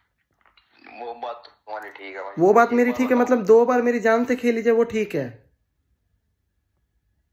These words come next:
Speaker 2: मतलब,
Speaker 1: नहीं,
Speaker 2: वो
Speaker 1: नहीं
Speaker 2: अच्छा
Speaker 1: भाई,
Speaker 2: है।
Speaker 1: वो गलत बात है। देखो, जो उनसे भी गैर कानूनी काम करता है, वो गलत है, उसके लिए action होना चाहिए।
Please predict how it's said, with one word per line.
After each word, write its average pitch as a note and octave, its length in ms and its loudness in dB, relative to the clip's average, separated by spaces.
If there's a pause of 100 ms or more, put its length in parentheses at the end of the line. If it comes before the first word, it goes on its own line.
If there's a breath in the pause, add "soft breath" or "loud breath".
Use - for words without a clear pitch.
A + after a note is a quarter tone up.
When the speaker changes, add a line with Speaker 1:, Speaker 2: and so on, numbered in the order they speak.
(140)
Speaker 2:
मतलब, G3+ 200 -2
Speaker 1:
नहीं, A3 100 4
Speaker 2:
वो A3+ 60 6
Speaker 1:
नहीं A3 100 -2
Speaker 2:
अच्छा - 160 -2
Speaker 1:
भाई, D#3+ 100 0
Speaker 2:
है। A#2+ 80 -8
Speaker 1:
वो - 60 -12
गलत G#2 160 -14 (240)
बात G2+ 220 -12
है। G2+ 60 -20
देखो, A2 440 -16
जो A#2 120 -12
उनसे A#2+ 220 -14
भी B2 120 -18
गैर B2 200 -10
कानूनी A#2+ 600 -16 (420)
काम A#2+ 220 -12
करता A#2 240 -12
है, B2 60 -12
वो B2 60 -16
गलत A2+ 260 -12
है, G#2+ 60 -10
उसके - 160 -14
लिए A#2 180 -10
action A2+ 260 -14
होना G#2 180 -14
चाहिए। G2 220 -16